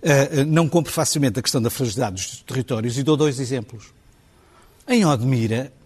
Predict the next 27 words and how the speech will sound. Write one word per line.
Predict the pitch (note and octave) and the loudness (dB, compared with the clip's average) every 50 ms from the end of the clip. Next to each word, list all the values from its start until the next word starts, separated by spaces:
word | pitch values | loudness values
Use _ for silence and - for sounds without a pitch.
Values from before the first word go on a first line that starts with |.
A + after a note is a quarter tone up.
| _ | _
a | - F#3+ | -2 -2
comunidade | F3+ - - D3+ D3 C#3+ C3+ C3+ E3+ E3 D3+ B2 | 0 0 2 2 4 6 6 6 6 4 4 2
e | |
o | B2 - | 0 -4
território | - - C#3 A2+ - C3 A#2+ A#2+ | -4 -4 -4 -2 0 0 0 0
que | - - | 0 -2
lá | C3 B2 | -2 -2
estava | A#2+ - - D3 D3 | -2 -2 -2 -2 -2
era | D#3+ D#3+ | -2 -4
tão | - - E3 | -2 -2 -4
frágil | C#3+ - - D#3 D#3 D3 C#3+ D#3+ | -2 0 0 0 0 0 -2 -6
como | - - D#3+ E3 | -6 -4 -4 -4
o | E3+ | -2
resto. | C#3+ E3+ E3 D3 - - - - _ _ _ _ _ _ _ _ _ _ | -2 -2 -4 -4 -6 -10 -14 -20 _ _ _ _ _ _ _ _ _ _
Mas | - G#2+ A2+ - - | -6 -4 -4 -4 -4
quando | - _ - F3 F#3+ A3 A3+ G3 D#3 | -6 _ 2 2 4 4 4 2 0
se | - - D3+ | 0 0 -2
introduziu | C#3+ - D3+ C3+ B2+ A2 A#2+ C3+ | -2 0 0 0 0 2 2 2
a | B2 | 2
economia, | A2+ - C3+ A#2+ A2 A2 G2+ F#2+ F2 F2 F2+ | 2 2 0 -2 0 0 -2 -4 -6 -8 -10
com | - - | -8 -8
as | A#2 G2+ - | -6 -4 0
tufas | - E3 C#3+ - - A2 G#2 | 2 2 2 0 -2 -8 -8
e | A2 | -8
com | - - | -6 -6
o | A2+ | -6
regadio, | - - A#2 A#2 G#2 F2+ F2+ F2 F2 F2+ | -6 -4 -4 -4 -4 -4 -4 -8 -10 -12